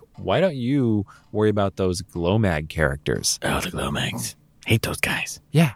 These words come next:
Speaker 1: they're going around intentionally causing trouble across who knows how many dimensions.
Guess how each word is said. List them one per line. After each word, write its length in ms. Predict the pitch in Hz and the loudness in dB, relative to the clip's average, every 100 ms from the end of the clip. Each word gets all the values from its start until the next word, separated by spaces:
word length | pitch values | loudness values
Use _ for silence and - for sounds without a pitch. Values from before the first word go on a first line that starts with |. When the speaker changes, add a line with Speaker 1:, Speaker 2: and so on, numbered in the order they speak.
| _ | _
Speaker 1:
they're 180 | 151 156 | 2 2
going 300 | 156 151 135 | 0 0 2
around 240 | 131 120 120 | 2 0 0
intentionally 840 | 131 127 - 151 156 143 104 90 | -2 -2 0 0 2 0 2 2
causing 420 | - 87 78 80 | 2 0 2 0
trouble 420 | - 78 62 - - | 2 0 0 -4 -6
across 360 | - 156 143 - | -2 2 2 0
who 180 | 170 170 | -2 0
knows 200 | 170 - | 0 -2
how 200 | 170 180 | -2 0
many 260 | 190 147 | 2 2
dimensions. 800 | 104 95 87 80 78 71 - - | 0 0 0 -2 -4 -4 -4 -4